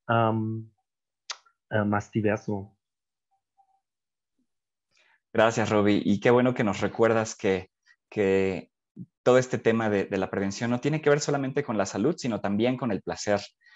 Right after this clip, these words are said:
Speaker 2: y nuestro derecho a, eh, digamos que tener una vida sexual o no tenerla de la manera en que mejor lo decidamos y tener estas herramientas que deberían estar disponibles para todos, todas y todes. Nadir,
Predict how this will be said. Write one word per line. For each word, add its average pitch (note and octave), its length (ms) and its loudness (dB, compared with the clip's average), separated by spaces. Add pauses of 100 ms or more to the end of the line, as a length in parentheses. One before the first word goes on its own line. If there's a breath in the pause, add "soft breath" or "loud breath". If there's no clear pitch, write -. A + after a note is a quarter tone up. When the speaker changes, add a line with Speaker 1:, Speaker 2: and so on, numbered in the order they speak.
(180 soft breath)
Speaker 2:
y F#2+ 120 -2
nuestro G2 340 -2
derecho F#2+ 640 0 (120)
a, F#2+ 360 -2 (440 soft breath)
eh, F2+ 440 0 (1300 soft breath)
digamos G#2 400 2
que A2+ 120 -2
tener A2+ 420 2 (180)
una G#2+ 260 0
vida G2+ 240 0
sexual G#2+ 460 -4
o A2 80 -4
no A#2 240 0
tenerla G#2 560 -2
de F#2+ 160 -6
la F2+ 80 -2
manera F#2+ 520 -4
en F2 160 -8
que F2+ 120 -8
mejor F#2+ 360 2
lo F#2+ 100 8
decidamos F#2 600 0 (260 loud breath)
y - 120 -6
tener F#2+ 320 -2
estas G#2 260 -4
herramientas F2+ 580 -4
que - 120 -8
deberían G#2 500 2
estar F#2+ 240 -6
disponibles F#2 520 -4
para D#2+ 260 -6
todos, F2 500 -4
todas E2+ 320 -2
y - 100 -8
todes. - 520 -2 (400 loud breath)
Nadir, D#3 400 2